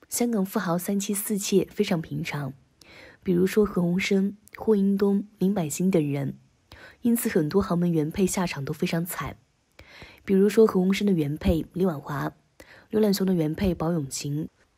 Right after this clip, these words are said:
李嘉诚的原配庄月明、李兆基的原配刘慧娟等等。杜丽君却非常幸运，她跟罗英石感情非常好，两个人一直恩爱如初。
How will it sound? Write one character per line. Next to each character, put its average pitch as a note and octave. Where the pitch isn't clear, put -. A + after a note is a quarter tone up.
李 F#3+
嘉 G#3
诚 G#3
的 F3+
原 D#3+
配 F3
庄 F#3
月 F#3+
明、 C#3
李 F3+
兆 A3
基 G#3+
的 G3+
原 D#3+
配 E3+
刘 D3
慧 F3+
娟 E3+
等 D#3
等。 D3
杜 B3+
丽 A#3+
君 A3+
却 A3
非 G3+
常 F3+
幸 F3+
运， C#3+
她 A#3+
跟 A#3+
罗 G3
英 A3
石 G3
感 D3+
情 E3+
非 G3
常 G3
好， -
两 F#3+
个 A3+
人 G3+
一 A3
直 G3
恩 F3+
爱 E3+
如 D3
初。 D#3